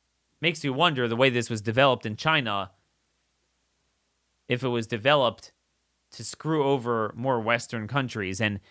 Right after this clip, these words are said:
and again, some of the doctors that are, and the scientists that we have on the show could actually speak to that more specifically,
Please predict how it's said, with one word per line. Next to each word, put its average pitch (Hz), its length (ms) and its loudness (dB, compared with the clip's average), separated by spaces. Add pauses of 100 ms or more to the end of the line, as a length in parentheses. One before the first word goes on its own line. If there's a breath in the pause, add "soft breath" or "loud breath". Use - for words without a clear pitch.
(160 soft breath)
and 120 120 -4
again, 127 240 0
some 151 160 -4
of - 20 -4
the 135 80 -4
doctors 127 600 -2
that 113 120 2
are, 107 160 2
and 104 140 -2
the 101 40 -6
scientists 127 440 0
that 117 100 -2
we 113 80 -2
have 113 140 0
on 107 80 -8
the 101 60 -10
show 113 340 -4 (240 soft breath)
could 127 100 -6
actually 120 280 -4
speak - 340 -4
to 131 80 0
that 104 160 4
more 113 260 2
specifically, 104 840 -2